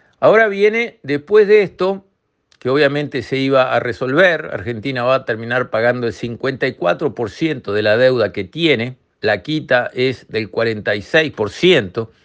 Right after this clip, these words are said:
grosso modo paga la mitad de lo que debe, cortando grueso.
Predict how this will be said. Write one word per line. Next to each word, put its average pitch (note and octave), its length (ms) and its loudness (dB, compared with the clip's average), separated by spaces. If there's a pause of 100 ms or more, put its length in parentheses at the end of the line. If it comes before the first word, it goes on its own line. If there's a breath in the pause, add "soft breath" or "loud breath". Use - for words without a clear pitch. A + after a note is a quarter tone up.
(560 soft breath)
grosso B2 480 2
modo B2 420 2
paga C#3 260 2
la A2+ 120 -4
mitad A#2 340 0
de B2 60 0
lo A#2 120 -8
que A2+ 140 -4
debe, B2+ 320 2
cortando A#2 520 -2
grueso. C#3+ 600 2